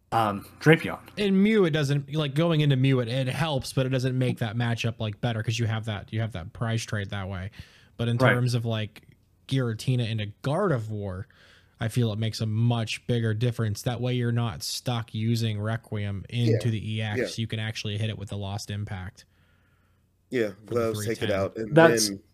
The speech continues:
Speaker 3: yeah,
Speaker 1: that's
Speaker 3: to
Speaker 1: where,
Speaker 3: your
Speaker 1: like, you start looking into, like, Arceus Giratina, and that's where
Speaker 2: Mm-hmm.
Speaker 1: they've been really putting the gloves and the,
Speaker 2: And that's another
Speaker 1: and the
Speaker 2: Dark
Speaker 1: belt.
Speaker 2: Path deck now at this point, too.
Speaker 3: It is. It
Speaker 1: Yeah.
Speaker 3: is. I played a lot of those this, uh, past week, and they popped their V-Star, and they, uh, "Okay, Judge. Okay, Path."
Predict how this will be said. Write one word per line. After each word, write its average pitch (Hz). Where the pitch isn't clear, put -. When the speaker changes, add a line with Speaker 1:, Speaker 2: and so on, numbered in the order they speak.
Speaker 3:
yeah, 127
Speaker 1:
that's 175
Speaker 3:
to 202
Speaker 1:
where, 196
Speaker 3:
your 185
Speaker 1:
like, 165
you 147
start 143
looking 127
into, 117
like, 104
Arceus 107
Giratina, 98
and 95
that's 113
where 131
Speaker 2:
Mm-hmm. 107
Speaker 1:
they've 107
been 110
really 107
putting 107
the 107
gloves 104
and 98
the, 95
Speaker 2:
And 139
that's 165
another 160
Speaker 1:
and 139
the 127
Speaker 2:
Dark 113
Speaker 1:
belt. 110
Speaker 2:
Path 143
deck 113
now 120
at 101
this 135
point, 113
too. 123
Speaker 3:
It 147
is. 127
It 135
Speaker 1:
Yeah. 135
Speaker 3:
is. 127
I 127
played 131
a 131
lot 127
of 117
those 104
this, 101
uh, 104
past 107
week, 113
and 117
they 107
popped 113
their 120
V-Star, 156
and 110
they, 113
uh, 113
"Okay, 160
Judge. 120
Okay, 156
Path." 101